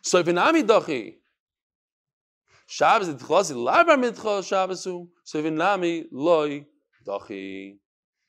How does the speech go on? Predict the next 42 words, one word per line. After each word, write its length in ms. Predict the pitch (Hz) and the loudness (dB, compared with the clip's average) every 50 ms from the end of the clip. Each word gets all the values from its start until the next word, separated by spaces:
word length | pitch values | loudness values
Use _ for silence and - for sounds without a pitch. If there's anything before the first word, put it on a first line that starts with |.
| _ _ _ _ _ _ | _ _ _ _ _ _
So 400 | - - 185 180 175 - - _ _ _ | 0 2 2 2 2 0 -6 _ _ _
he 80 | - 151 | -10 -4
says 200 | 143 240 220 208 | -2 -2 0 0
like 180 | 214 190 - | -2 -4 -2
this, 320 | - 220 - - - - - | -4 -4 -4 -4 -8 -14 -12
when 220 | - 135 262 302 311 | 2 4 6 6 6
it 100 | 254 - | 4 0
comes 220 | - 185 175 156 - | -2 -4 -4 -4 -6
to 120 | - 170 | -6 -6
Tuma, 600 | - - - 175 170 165 156 156 156 156 151 - - - - - - _ _ _ _ _ | -6 -2 -2 -2 0 0 0 0 0 -2 -2 -4 -8 -10 -14 -16 -20 _ _ _ _ _
I'm 120 | - 220 254 | 0 0 0
allowed 240 | 285 277 269 277 262 | 2 2 2 4 4
to 120 | 247 214 | 2 2
start 440 | - - - - 226 214 208 214 208 - | 2 -2 -2 -2 2 2 2 2 2 0
out 140 | 202 196 190 | -2 -2 -2
the 80 | 202 | -4
carbon 340 | 190 - 202 208 196 202 196 | -2 0 0 0 0 -2 -4
B'Tuma. 480 | 180 190 196 - 226 247 294 285 254 220 - _ _ _ _ _ _ _ _ _ _ _ _ _ _ _ _ _ _ _ _ _ _ _ _ | -6 -6 -4 -6 -4 -2 -2 -2 -4 -4 -12 _ _ _ _ _ _ _ _ _ _ _ _ _ _ _ _ _ _ _ _ _ _ _ _
Uh, 200 | - 110 113 - - - _ _ _ - | -8 -8 -8 -8 -12 -16 _ _ _ -12
it's, 180 | 123 - - | -12 -12 -12
it's, 260 | - 110 113 - - | -14 -14 -12 -12 -12
we 180 | - 120 123 135 | -10 -10 -8 -6
said, 320 | - - 285 302 - - 113 | 2 2 2 2 2 -2 -4
you're 80 | 113 | -2
allowed 140 | 127 160 160 | 2 2 2
to 60 | 160 | 2
start 240 | 165 - - 170 175 | 0 0 -2 0 0
out 220 | 170 175 175 175 - | 0 0 -2 -2 -6
the 60 | 175 | -10
Shechita, 440 | - - - 311 - - 127 104 101 | -10 -6 -6 -6 -6 -6 -10 -12 -12
B'Tuma. 340 | - 131 - 269 294 226 - - _ _ _ _ _ _ _ _ _ _ | -14 -12 -10 -10 -10 -10 -14 -16 _ _ _ _ _ _ _ _ _ _
So 200 | - - 117 110 | -14 -10 -10 -8
then 140 | 120 135 143 | -6 -6 -8
I 80 | 139 | -8
finish 300 | 131 - 143 120 101 - | -8 -10 -12 -12 -12 -14
it. 80 | - - _ _ _ _ _ _ _ _ _ _ _ _ _ | -18 -20 _ _ _ _ _ _ _ _ _ _ _ _ _
The 160 | - 120 160 - 185 | -6 -6 -6 -4 -4
end 160 | 220 254 285 262 | -4 -4 -4 -4
is 120 | 233 208 | -4 -4
like 100 | 220 202 | -4 -4
the 80 | - 190 | -4 -6
beginning. 380 | 165 156 147 139 107 87 80 | -4 -2 -2 -4 -4 -6 -12